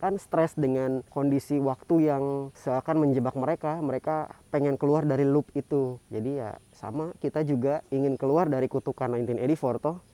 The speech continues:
Jadi, eh, petuah Nietzsche bahwa kita itu mesti menjalani hidup seperti seakan-akan hidup di dalam waktu yang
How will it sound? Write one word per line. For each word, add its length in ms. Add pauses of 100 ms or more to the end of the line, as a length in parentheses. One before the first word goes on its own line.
(120)
Jadi, 400 (960)
eh, 240 (240)
petuah 320
Nietzsche 480 (320)
bahwa 480
kita 320
itu 560
mesti 320
menjalani 400
hidup 240 (320)
seperti 480
seakan-akan 560
hidup 240
di 80
dalam 240
waktu 400
yang 320